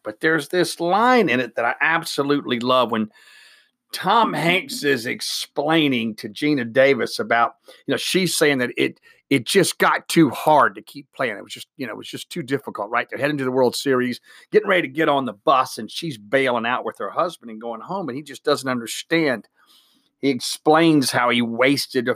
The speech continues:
few good years of his career drinking and, you know, and, and, and regretted it. But it's, and then she says, you know, "It's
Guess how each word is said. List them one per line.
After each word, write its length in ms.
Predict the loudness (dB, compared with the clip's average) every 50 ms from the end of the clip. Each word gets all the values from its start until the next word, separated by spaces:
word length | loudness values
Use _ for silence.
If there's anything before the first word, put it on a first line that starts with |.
| -4 -2
few 200 | 0 2 2 2
good 340 | 2 2 2 2 2 2 2
years 340 | 2 2 4 2 2 0
of 80 | 0 0
his 180 | 0 -2 -2 -4
career 540 | -4 -2 -2 0 0 0 0 0 0 0
drinking 720 | -2 -2 -2 0 0 0 0 -2 -2 -2 -2 -2 -2 -6 _ -14 -20 -20 -20 -20 _ _
and, 220 | -16 -16 -16 -10 -6
you 80 | -4
know, 200 | -4 -4 -2 -2
and, 180 | -2 -2 -2 -2 -4 -8
and, 180 | -8 -10 -4 -2
and 160 | -2 0 0 0
regretted 520 | -2 -2 -2 0 2 2 2 2 2 0
it. 120 | -2 -4 _ _ _ _ _ _ _ _ _ _ -4
But 100 | -2 -2
it's, 260 | -2 -4 -6 -6 -4 -2
and 160 | -2 0 0
then 100 | -2 -2
she 220 | -2 -4 -4 -4 -2
says, 320 | 0 2 2 2 2 0
you 80 | 0 -2
know, 80 | -2 0
"It's 240 | -2 -4 -4 -6 -12